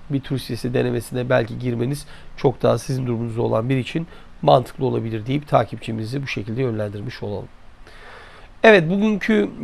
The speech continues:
canlı yayınımızda bir takipçimizden gelen soru şu şekilde. "B bir, B iki veya F bir vizesiyle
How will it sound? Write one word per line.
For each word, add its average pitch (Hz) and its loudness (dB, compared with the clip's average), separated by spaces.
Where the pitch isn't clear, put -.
canlı 170 8
yayınımızda 180 6
bir 170 4
takipçimizden 165 6
gelen 156 10
soru 151 2
şu 170 -4
şekilde. 139 4
"B 165 8
bir, 196 2
B 175 10
iki 151 2
veya 147 10
F 151 6
bir 190 2
vizesiyle 147 4